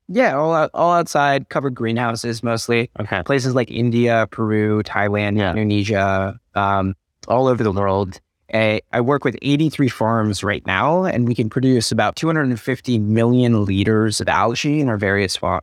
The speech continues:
Speaker 1: farms. Um, there was just, like, a fermentation industry report that was released that said they,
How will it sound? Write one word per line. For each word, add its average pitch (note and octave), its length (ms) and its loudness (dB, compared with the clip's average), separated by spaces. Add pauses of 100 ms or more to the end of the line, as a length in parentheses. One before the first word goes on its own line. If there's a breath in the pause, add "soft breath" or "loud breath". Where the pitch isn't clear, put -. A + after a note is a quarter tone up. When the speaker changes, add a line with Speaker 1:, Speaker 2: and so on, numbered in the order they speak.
Speaker 1:
farms. C3+ 560 -4 (420)
Um, G#2 340 0
there A#2+ 100 -2
was B2 120 0
just, - 220 -4
like, A2+ 100 -4
a G#2 60 -2
fermentation G2 880 -4 (220)
industry G#2 420 0
report G2+ 440 -2
that F2+ 180 -2 (480)
was F#2+ 260 -2
released G#2+ 360 0
that G#2+ 120 -8
said F#2+ 240 -2
they, F#2+ 200 0